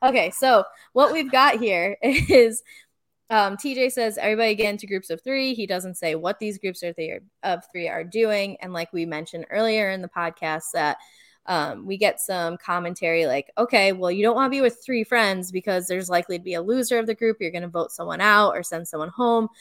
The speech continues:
So you wanna make sure you have at least one non-friend in the group."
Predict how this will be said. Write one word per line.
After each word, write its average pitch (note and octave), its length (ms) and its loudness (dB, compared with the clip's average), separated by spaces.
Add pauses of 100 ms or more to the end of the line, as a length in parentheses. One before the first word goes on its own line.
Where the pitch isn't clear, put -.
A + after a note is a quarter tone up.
(160)
So - 140 -8
you A#3+ 40 2
wanna B3 160 4
make B3 140 0
sure B3 160 -6
you G#3+ 100 0
have G3 160 -2
at F3 120 -6
least G3 240 -6
one F3+ 340 -4
non-friend D#3+ 840 -4
in F3+ 100 -8
the D#3+ 100 -8
group." D#3+ 320 0